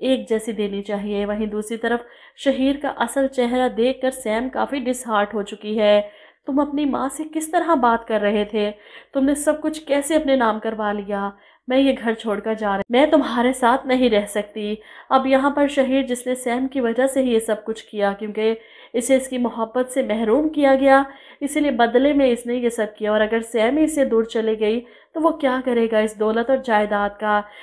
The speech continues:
इससे पहले कि इसे अपनी गलती का एहसास होता और वो गलती मानकर अपनी माँ और अली के सामने शर्मिंदा होता। फैक्ट्री में आग लग जाती है, जिसकी वजह से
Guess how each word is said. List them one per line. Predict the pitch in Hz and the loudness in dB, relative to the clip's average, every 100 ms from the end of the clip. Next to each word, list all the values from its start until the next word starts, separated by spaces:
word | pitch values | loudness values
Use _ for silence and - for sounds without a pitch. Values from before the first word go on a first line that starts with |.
| - 254 | -10 -6
इससे | 247 262 | -2 -2
पहले | 233 247 247 | -2 0 0
कि | 247 | -2
इसे | 247 | -4
अपनी | 247 247 226 | -4 -2 0
गलती | 214 214 | 0 0
का | 240 240 | -4 -2
एहसास | 208 220 - 240 277 277 | 0 0 -2 -4 -2 0
होता | 247 240 247 254 - - 302 | 0 2 0 -2 -18 -6 2
और | 311 | 4
वो | 311 | 4
गलती | 277 277 311 294 | 4 2 2 0
मानकर | 240 240 269 277 | 2 0 0 0
अपनी | 262 262 247 | -2 -2 -2
माँ | 220 233 | 0 -2
और | - 240 | -2 -4
अली | - 220 262 | -2 -2 -2
के | 262 | -2
सामने | 262 226 214 262 | -2 -2 -2 -4
शर्मिंदा | - 240 220 208 208 | -2 -2 -2 -2 -2
होता। | 214 208 208 208 - - - - | -2 -2 -2 -4 -6 -20 -10 -4
फैक्ट्री | 240 - 240 | -4 -2 -2
में | 240 269 - | 0 0 0
आग | 220 233 | -2 0
लग | 233 202 | 0 -2
जाती | 208 202 208 | 0 -2 0
है, | 220 | -4
जिसकी | 208 - 214 | -4 -8 -4
वजह | 208 247 | 0 0
से | 262 247 262 | 2 2 2